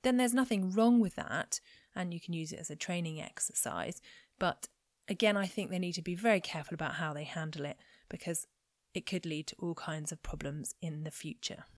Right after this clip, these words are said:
So there we go, just to give you a quick recap on that. In summary, the so-called double jeopardy rule doesn't apply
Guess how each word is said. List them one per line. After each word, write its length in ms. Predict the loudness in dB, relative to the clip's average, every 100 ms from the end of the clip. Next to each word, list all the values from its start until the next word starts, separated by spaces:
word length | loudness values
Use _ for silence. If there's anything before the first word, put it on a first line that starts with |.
| _ _ _ _ _
So 180 | 4 10
there 160 | 12 12
we 80 |
go, 300 | 12 8 8
just 280 | 10 8 8
to 200 | 4 4
give 200 | 6 6
you 100 | 6
a 40 | 6
quick 300 | 4 -2 -2
recap 760 | -4 2 2 4 0 -2 -4 -18 _
on 220 | 0 2
that. 420 | 2 2 2 0 -2 -8 -20 _
In 160 | 6 8
summary, 600 | 8 8 6 4 0 -4 -8 -16 -20 -20 -14
the 460 | 2 6 6 4 2 -6 -20 -20 _ 0
so-called 400 | 4 6 4 6
double 320 | 8 8 4
jeopardy 600 | 2 0 0 2 4 2 0 -14 -20 -20 _
rule 300 | 4 4 4
doesn't 460 | 6 6 6 0 -6
apply 580 | -6 -4 -2 -2 -4